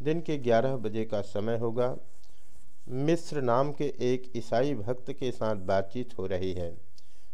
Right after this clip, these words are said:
मिस्र की आयु पैंतीस वर्ष की होगी। इनका जन्म ईसाई वंश में हुआ है।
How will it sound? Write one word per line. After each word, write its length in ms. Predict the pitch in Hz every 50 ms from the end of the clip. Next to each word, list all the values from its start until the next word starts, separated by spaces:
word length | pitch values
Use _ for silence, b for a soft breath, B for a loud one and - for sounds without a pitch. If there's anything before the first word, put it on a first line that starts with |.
| b 131
मिस्र 320 | 143 160 160 - - 170
की 240 | 160 - 165 160 - -
आयु 340 | 123 117 123 135 139 143 147
पैंतीस 720 | - - - - - - 113 113 117 117 123 147 147 - -
वर्ष 260 | 110 113 110 110 -
की 160 | - - 123 113
होगी। 440 | 110 113 113 113 117 127 131 - - - - - b b b b b b b b
इनका 320 | - 151 160 156 - 165 160
जन्म 340 | 151 135 147 151 156 151 - -
ईसाई 360 | 127 - - 117 120 135 139
वंश 340 | 131 123 120 123 123 - -
में 200 | 123 123 113 110
हुआ 220 | 104 101 110 113
है। 240 | 117 117 123 127 -